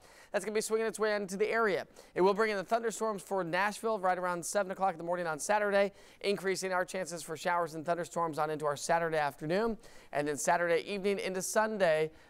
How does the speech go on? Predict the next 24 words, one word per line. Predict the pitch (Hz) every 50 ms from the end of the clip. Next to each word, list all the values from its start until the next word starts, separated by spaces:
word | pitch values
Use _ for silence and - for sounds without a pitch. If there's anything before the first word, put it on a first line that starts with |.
| - -
cold | - 147 151 160 156
high | 151 156 160
pressure | 147 - 151 147 135 - 156
begins | 139 143 131 143 131
to | 117 131
build | 120 127 131 127
its | 127 123 -
way | 135 123
back | 123 127 120 117 117 - -
in. | 120 110 87 - - - - - - -
We'll | 160
pick | 147 214 226
up | 262 269
about | 269 233 220 202 185
one | 170 196 208
to | 196 175
two | - 220 214 - -
inches | 202 226 262 - 285 233 202
of | 196 165
rainfall | 170 185 202 196 - 196 180 170
associated | 151 - 202 175 170 190 175 165
with | 165 147
this | 175 160 -
system, | - 226 233 - - 226 214 214 208